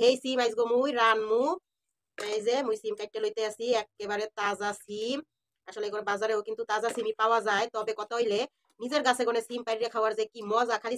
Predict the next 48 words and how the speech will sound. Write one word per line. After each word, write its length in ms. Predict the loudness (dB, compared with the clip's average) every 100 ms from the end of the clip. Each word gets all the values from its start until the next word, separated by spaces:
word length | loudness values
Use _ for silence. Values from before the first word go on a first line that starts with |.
| -4
সিম 140 | -2 0
না 40 | 0
মনে 120 | -2
করেন 140 | -4 -6 -6
যে 80 | -6 0
কোনো 120 | 0 0
কিছু 180 | -6 -6 -8 _ _ -6
নিজের 200 | -4 -2
গাছে 140 | -2 -2
গনে 120 | -2 -2
পাইরে 180 | -2 -4 -6
খাইতে 180 | -6 -4
হ্যাঁ 160 | -2 -2 -6 _ _
আলাদাই 340 | 0 2 2 0
একটা 140 | -4 -6
স্বাদ 140 | -6 -4
লাগে। 160 | -6 -6
কি 40 | -2
করেন 120 | 0 2
আপনারা? 220 | 0 -2 -4 _ _ _ _ _ _ _ _ _ _ _ _
মেলা 240 | 0 4 4
মজা 180 | 4 2 0
মনে 100 | -2
করেন 160 | 0 0 0
এই 80 | -2 -2
জিনিস 180 | -6 -6
খাইতে, 260 | -6 -6 -6 -8
গাছের 220 | -6 -10 -10
জিনিস। 220 | -10 -10 -12 -18 _ _ _ -6
তাই 120 | -4 -2
যে 60 | -2
আজকে 140 | -2 -4
মুই 80 | -6 -6
সিম 140 | -4 -4
রানমু, 280 | -2 0 0 0 -8 _ _ _ -6
এই, 80 | -4
এই 60 | -2
আমনে 140 | -2 -4
গো 40 | -6 -4
দেখামু 400 | -4 -2 0 0 -2 _ _ _ -18
যে 60 | -12 2
মোর 180 | 4 6 4
গাছের 240 | 0 -4 -4
সিম 240 | -4 -2 0
মুই 100 | 0 0
কেমনে 260 | 2 2 2
রাইন্দা 260 | 0 -4 -4
খাই। 260 | -4 -4